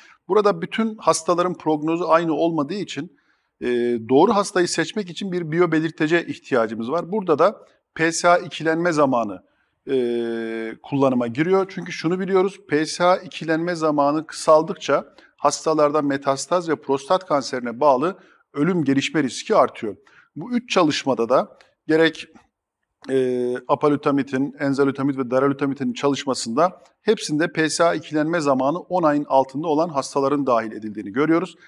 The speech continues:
Hatta hastaların bir kısmında altı ayın da altında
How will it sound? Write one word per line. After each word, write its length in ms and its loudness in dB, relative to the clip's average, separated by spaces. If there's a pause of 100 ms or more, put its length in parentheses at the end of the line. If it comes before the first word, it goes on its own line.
(140)
Hatta 260 -2
hastaların 480 0
bir 100 -6
kısmında 380 -4
altı 320 0
ayın 220 0
da 60 0
altında 640 -2